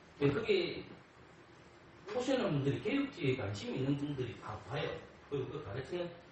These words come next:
교수님들도 그렇게 하고 있는데, 목회하면서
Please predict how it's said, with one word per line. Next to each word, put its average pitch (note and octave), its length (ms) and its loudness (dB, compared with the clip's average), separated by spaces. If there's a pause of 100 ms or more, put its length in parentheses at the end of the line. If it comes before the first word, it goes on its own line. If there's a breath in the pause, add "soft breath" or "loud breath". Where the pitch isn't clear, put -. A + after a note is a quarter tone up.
(320)
교수님들도 D3+ 1200 4 (580)
그렇게 C#3+ 240 -6
하고 F#3 160 -4
있는데, B2 500 -2 (460)
목회하면서 E3 1160 6